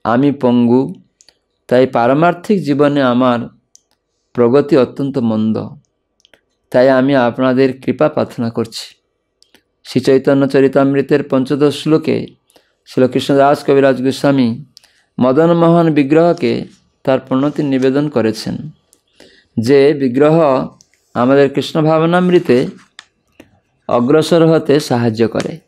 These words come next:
কৃষ্ণ ভাবনাময় সেবা সম্পাদনে আমাদের প্রথম কর্তব্য হচ্ছে শ্রীকৃষ্ণকে জানা এবং তার সঙ্গে আমাদের সম্পর্ক সম্বন্ধে অবগত হওয়া।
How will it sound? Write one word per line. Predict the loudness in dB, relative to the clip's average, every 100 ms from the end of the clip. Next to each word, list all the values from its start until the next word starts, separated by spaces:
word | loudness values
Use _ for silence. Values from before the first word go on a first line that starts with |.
| _ _ _ _ _ -20 _ _ _ _ _ _ _ -6
কৃষ্ণ | -6 -4 0 2
ভাবনাময় | 2 2 2 2 2 0
সেবা | 0 0 0
সম্পাদনে | 0 -2 0 0 0 0 -2 -4 -16 _ _ _ _ _ _ _ _ _ _ -2
আমাদের | 2 4 4
প্রথম | 2 -2 0 0 0
কর্তব্য | -2 0 2
হচ্ছে | 2 0 0 0 0 -8 _ _ _ _ _
শ্রীকৃষ্ণকে | -4 -4 0 -2 2 0 2 2 0 -6 -4
জানা | 0 2 0 -4 -12 _ _ _ _
এবং | -2 0 2 2 0 -2 -14 _ -20 -20 _ _ _ -4
তার | 0 0
সঙ্গে | -2 0 2 2 4 2
আমাদের | 2 2 2 0
সম্পর্ক | 0 -2 0 -2 0 -2
সম্বন্ধে | 0 0 0 0
অবগত | 0 0 0 -4
হওয়া। | -6 -8 -8 -14